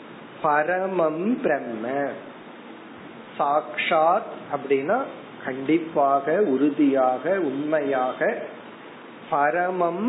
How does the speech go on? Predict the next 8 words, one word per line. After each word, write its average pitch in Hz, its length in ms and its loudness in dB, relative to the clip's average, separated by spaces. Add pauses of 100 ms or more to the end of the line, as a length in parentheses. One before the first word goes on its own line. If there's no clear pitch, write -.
பிரம்ம, 143 400 0 (380)
பரபிரம்மனாகவே 170 1500 2 (160)
நீங்கள் 147 520 0
இருக்கின்றீர்கள், 143 1200 -4 (1500)
மேலான 160 720 4
பிரம்மனாகவே 160 1080 2 (100)
நீங்கள் 147 580 -2
இருக்கின்றீர்கள். 139 1040 -2